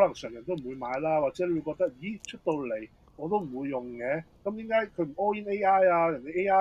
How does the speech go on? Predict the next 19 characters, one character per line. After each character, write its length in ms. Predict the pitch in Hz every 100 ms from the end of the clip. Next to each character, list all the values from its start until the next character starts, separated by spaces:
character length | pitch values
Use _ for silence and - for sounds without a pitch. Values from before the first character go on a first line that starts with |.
| 196
I， 40 | - _ _ -
喂 120 | 202
，Chat 240 | 165 - 190
G 160 | 208
P 120 | 190 190
T 160 | 190
好 60 | 165
勁 260 | 175 147
喎， 360 | 143 143 139 139
你 440 | 160 - _ -
唔 60 | 135
會 60 | 151
夠 120 | 151
人， 120 | 120 - _ _ _ _ 185
點 100 | 220
解 160 | 202
你 60 | 131
唔 40 |
出 140 | -